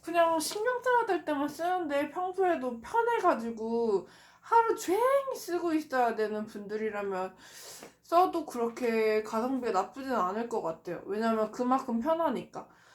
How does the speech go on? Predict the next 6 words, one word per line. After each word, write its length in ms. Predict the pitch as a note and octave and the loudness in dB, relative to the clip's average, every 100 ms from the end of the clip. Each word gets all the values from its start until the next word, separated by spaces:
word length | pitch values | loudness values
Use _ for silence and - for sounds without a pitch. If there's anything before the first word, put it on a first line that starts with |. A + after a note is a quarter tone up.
| _ _ | _ _
저는 960 | C#4 C#4 C4+ C4+ C4+ C4 A#3 F#3+ - - | -2 0 2 0 2 2 2 -2 -8 -4
회사가 420 | D#4 F4 F#4 D#4+ | 0 4 6 4
재택근무에 680 | C4 A#3+ E4+ D#4+ D4 B3+ A#3 | 0 -6 -6 -2 0 0 0
들어가기 960 | A3 A3 G#3+ G#3 G#3 G3+ G3+ F3 E3+ | 0 2 2 0 -6 -4 -2 -2 -4
시작했어요. 840 | A3+ D#4+ D#4+ C4 A3+ G#3+ A#3+ C#4+ G#3+ | -4 -4 -4 -6 -4 -2 2 2 2
그래서, 320 | G3+ G3+ G3+ | 0 -6 -8